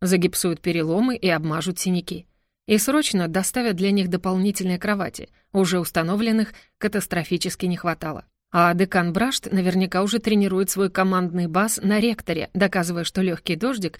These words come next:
никак не тянул на повод отменить запланированный экзамен.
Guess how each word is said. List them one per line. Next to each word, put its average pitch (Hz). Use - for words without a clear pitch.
никак 254
не 190
тянул 190
на 180
повод 220
отменить 202
запланированный 175
экзамен. 165